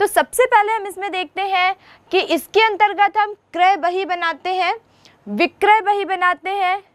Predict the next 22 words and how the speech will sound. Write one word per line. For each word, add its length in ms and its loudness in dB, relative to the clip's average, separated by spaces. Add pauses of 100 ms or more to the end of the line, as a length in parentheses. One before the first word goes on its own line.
(160)
फिर 160 -2
हम 260 2 (440)
क्रय 360 2
वापसी 640 -2
बही 240 0
बनाते 440 -4
हैं, 300 -2 (340)
विक्रय 640 2
वापसी 460 0
बही 220 0
हम 160 -6
इसके 220 -8
अंतर्गत 380 -6
बनाते 460 -4
हैं, 280 -4 (380)
फिर 180 2
हम 220 4 (340)
प्राप्य 460 2
विपत्र 540 -2
बही 220 -2
बनाते 460 -4
हैं, 340 -4